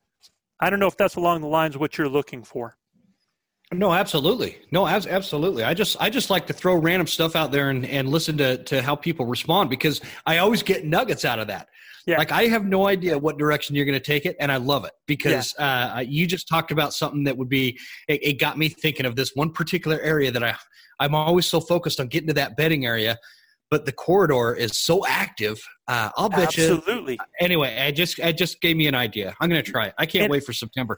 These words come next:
Speaker 2: <laughs>
Speaker 1: and, and I, I think most people, that's, you know, so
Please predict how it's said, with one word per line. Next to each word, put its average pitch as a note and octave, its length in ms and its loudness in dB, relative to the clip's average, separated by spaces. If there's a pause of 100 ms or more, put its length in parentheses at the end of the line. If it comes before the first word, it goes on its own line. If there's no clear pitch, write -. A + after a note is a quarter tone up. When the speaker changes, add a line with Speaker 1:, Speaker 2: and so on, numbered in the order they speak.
(140)
Speaker 2:
<laughs> - 180 2
Speaker 1:
and, G#3 200 0
and B3+ 140 4
I, B3 220 2
I A3+ 100 4
think B3 240 0
most A3 260 2
people, A3+ 300 2
that's, G#3 260 2 (200)
you F3+ 100 -2
know, F3 400 2 (640)
so G#3 440 2